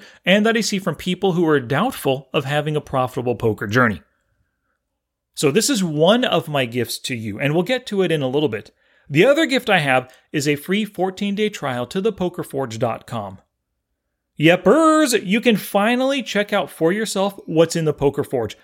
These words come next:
absolutely free for fourteen days. You have better things to spend your money on right now. Of course, the family, the kids, the friends, all that jazz, right? So instead of buying a Poker Forge membership for yourself this Christmas,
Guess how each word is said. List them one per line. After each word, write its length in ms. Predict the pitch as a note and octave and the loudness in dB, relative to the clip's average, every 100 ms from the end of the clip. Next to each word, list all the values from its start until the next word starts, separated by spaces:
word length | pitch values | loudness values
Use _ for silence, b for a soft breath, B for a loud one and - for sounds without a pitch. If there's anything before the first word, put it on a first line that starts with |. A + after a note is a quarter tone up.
| b _ | b _
absolutely 680 | C3+ C#3+ D#3 G#3 G#3+ A3 A#3+ | 2 2 2 0 0 -2 -6
free 440 | - G#3 A#3 A#3+ | -4 -2 -2 -6
for 140 | - G3 | -4 0
fourteen 420 | E3+ C#3+ C#3 B2+ | 2 0 -2 -2
days. 320 | A2 G2 - - _ _ _ _ _ _ _ _ _ _ | -2 -4 -10 -20 _ _ _ _ _ _ _ _ _ _
You 220 | E3 F#3 | -2 0
have 260 | A#3+ C4 D3+ | 0 0 2
better 260 | D3+ E3+ E3+ | 4 4 2
things 300 | D#3 D3 C3+ | 0 -2 -2
to 80 | |
spend 320 | B2 - C#3+ A#2+ | -2 0 0 0
your 80 | |
money 320 | C3 B2+ B2 A2+ | 0 0 0 -2
on 180 | G#2 | -2
right 220 | G#2+ A#2 A#2 | -4 -4 -4
now. 260 | G2+ F#2 b b | -6 -8 b b
Of 120 | C#3+ | -6
course, 280 | - C3 - | 0 0 0
the 120 | G3 | -4
family, 420 | - C#3+ B2 C3 C3+ | 2 2 2 -4 -2
the 120 | D3 | -2
kids, 380 | - D3 B2 A#2 - | 2 2 2 -2 -4
the 160 | E3 E3+ | 0 2
friends, 380 | - C3+ C3 | 2 2 2
all 160 | C3 B2 | 2 2
that 220 | A#2+ A#2+ | 2 -2
jazz, 340 | G#2+ G#2+ G2+ G#2 | -4 -4 -4 -2
right? 260 | A2 - B B | -4 -4 B B
So 160 | - E3+ | -2 0
instead 240 | D3+ G#3+ | 2 2
of 100 | A3+ | 2
buying 220 | F3+ F3+ | 0 0
a 60 | D#3+ | -2
Poker 340 | - D#3+ F#3 | -2 -2 -2
Forge 340 | - D3 D3+ A#2+ | -2 0 0 0
membership 420 | C3 B2+ A#2+ A#2+ | 0 0 -2 -4
for 180 | - C3 | 0 0
yourself 340 | B2+ - C3 | 0 -2 -2
this 160 | C#3+ - | -4 -4
Christmas, 420 | D3+ C3+ C#3+ - | -4 -4 -4 -6